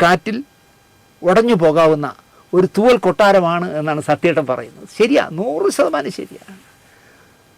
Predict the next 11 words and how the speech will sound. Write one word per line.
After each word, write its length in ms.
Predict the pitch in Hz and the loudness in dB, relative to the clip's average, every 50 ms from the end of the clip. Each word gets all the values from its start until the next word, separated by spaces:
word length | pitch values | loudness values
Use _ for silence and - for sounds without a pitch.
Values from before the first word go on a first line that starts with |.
| _ _ _ _ _ _ _ _ _ _ - | _ _ _ _ _ _ _ _ _ _ -4
പ്രശസ്തി 420 | 285 294 - 262 214 - 269 269 | -4 0 0 -2 -2 0 -4 -2
കൊണ്ട് 220 | 269 247 233 226 123 127 - - - - - | -2 -2 0 0 0 0 0 -4 -8 -12 -10
എല്ലാവരും 760 | - - 175 196 226 254 277 294 320 311 294 294 294 285 269 | -6 -4 -4 -4 -2 0 2 4 4 6 6 4 4 4 4
എന്നെ 160 | 247 233 247 330 | 2 2 2 2
അറിഞ്ഞിരിക്കും, 580 | 320 302 214 214 233 233 208 185 185 208 196 | 2 2 0 0 -2 -4 -4 -4 -4 -2 -2
എന്നെ 180 | 190 190 202 214 | -2 -2 -2 -4
മനസ്സിലാക്കിയിരിക്കും 840 | 196 185 185 190 185 - 233 220 220 185 - 214 185 170 196 208 | -2 0 0 0 0 0 0 0 0 0 -2 -8 -8 -8 -8 -8
എന്ന് 120 | 196 190 185 | -6 -6 -6
വിശ്വസിക്കുന്ന 500 | 165 - - 214 - - - 196 190 196 | -8 -8 -8 -8 -8 -8 -10 -6 -6 -4
മണ്ടന്മാരെ 540 | 180 175 170 185 196 208 202 208 196 202 | -4 -4 -4 -2 -2 -2 -2 -2 -4 -4
വിശ്വസിക്കുകയുള്ളൂ. 600 | 202 180 - - - - - - - - _ _ | -4 -6 -8 -12 -16 -16 -18 -20 -20 -20 _ _